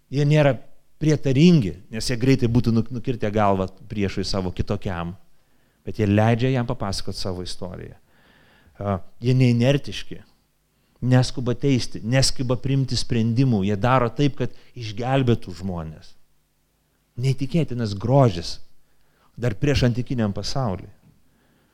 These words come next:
Jie stengiasi, stengiasi, a, gelbėti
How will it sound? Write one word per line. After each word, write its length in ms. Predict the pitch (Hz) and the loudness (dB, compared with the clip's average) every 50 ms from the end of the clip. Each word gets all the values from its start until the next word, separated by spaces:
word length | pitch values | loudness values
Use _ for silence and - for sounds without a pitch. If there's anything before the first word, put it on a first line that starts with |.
| _ _ _ _ _ _ _ _ _ _ - | _ _ _ _ _ _ _ _ _ _ -6
Jie 120 | 120 120 110 | -4 -4 -4
stengiasi, 640 | - - - - 139 147 170 160 135 107 95 - - - | -4 -6 -6 -6 -4 -2 -2 -2 -2 -2 -4 -6 -8 -10
stengiasi, 760 | - - - 123 131 151 151 147 143 135 - - 151 147 143 123 - - - - - _ _ _ _ _ _ _ _ _ _ _ _ _ | -10 -10 -8 -8 -8 -6 -6 -6 -6 -6 -6 -6 -6 -6 -6 -6 -8 -12 -20 -20 -20 _ _ _ _ _ _ _ _ _ _ _ _ _
a, 320 | - 104 101 98 98 98 90 - - - - - _ _ _ _ _ _ _ _ - - - - - | -6 -4 -2 -2 -2 -2 -6 -8 -14 -20 -20 -20 _ _ _ _ _ _ _ _ -20 -20 -18 -12 -4
gelbėti 600 | 120 117 110 107 104 101 104 101 - - 95 | 0 0 2 2 2 0 -2 -4 -4 -6 -8